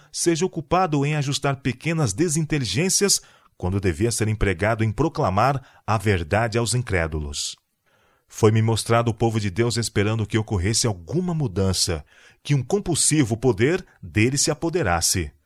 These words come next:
Mas ficarão decepcionados, pois estão em erro. Precisam agir. Precisam lançar por si mesmos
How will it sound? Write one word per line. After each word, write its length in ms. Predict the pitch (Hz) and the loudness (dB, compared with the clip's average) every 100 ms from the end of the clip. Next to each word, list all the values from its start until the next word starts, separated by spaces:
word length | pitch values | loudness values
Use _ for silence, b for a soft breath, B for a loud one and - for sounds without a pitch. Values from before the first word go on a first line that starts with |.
| _ _ _ | _ _ _
Mas 320 | 107 113 131 - | 0 2 4 2
ficarão 420 | 131 127 113 139 | 0 2 2 2
decepcionados, 1080 | 127 - 156 - 165 95 95 95 90 - - b b | 2 2 2 0 0 4 4 2 0 -2 -4 b b
pois 220 | - 101 92 | -2 0 2
estão 340 | 90 - 120 | -2 0 -2
em 200 | 135 92 | 0 0
erro. 440 | 87 76 73 62 _ _ _ _ _ | 0 0 -4 -10 _ _ _ _ _
Precisam 640 | 90 85 - 117 131 101 127 | -2 2 2 2 2 2 0
agir. 540 | 127 73 90 107 80 _ _ B B B | 0 0 0 0 0 _ _ B B B
Precisam 520 | - 104 - 139 123 123 | -2 0 0 2 4 4
lançar 340 | 113 120 117 | 2 2 2
por 140 | 117 | 0
si 160 | 107 143 | 0 2
mesmos 540 | 117 139 131 151 - | 2 0 0 0 -2